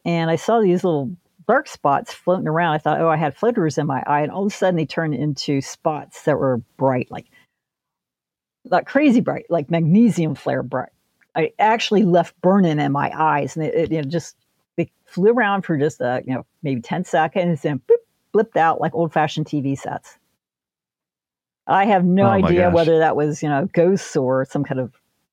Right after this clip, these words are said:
Speaker 1: bizarre natural phenomenon, but <laughs> That was weird. They, they think that, um, the ghost of Doctor Schnook is around.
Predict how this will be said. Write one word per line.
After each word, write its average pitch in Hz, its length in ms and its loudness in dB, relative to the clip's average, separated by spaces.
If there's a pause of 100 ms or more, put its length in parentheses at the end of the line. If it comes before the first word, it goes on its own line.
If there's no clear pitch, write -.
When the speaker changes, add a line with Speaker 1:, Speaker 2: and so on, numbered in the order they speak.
(300)
Speaker 1:
bizarre 147 800 0
natural 156 380 -2
phenomenon, 147 640 -2
but 135 120 -2
<laughs> - 120 -10 (800)
That 214 140 2
was 160 220 -4
weird. - 280 -8 (600)
They, 170 220 4
they 160 540 0
think 180 160 -2
that, - 320 -2
um, 139 300 0
the 139 80 -2
ghost 160 360 -2
of 139 360 -2
Doctor 160 280 -2
Schnook 170 440 -4 (720)
is 175 120 2
around. 165 460 0